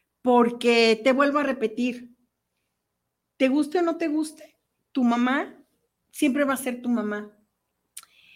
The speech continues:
Aunque tengas una madre adoptiva, lo cual es, eh, muy valioso y lo cual, eh, pueden ser incluso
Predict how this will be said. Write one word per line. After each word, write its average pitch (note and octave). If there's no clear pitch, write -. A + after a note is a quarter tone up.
Aunque B3+
tengas E4+
una E4
madre D4+
adoptiva, B3
lo A#3+
cual B3+
es, B3+
eh, -
muy B3
valioso B3+
y B3
lo A3
cual, B3
eh, G#3
pueden C4+
ser B3+
incluso A#3+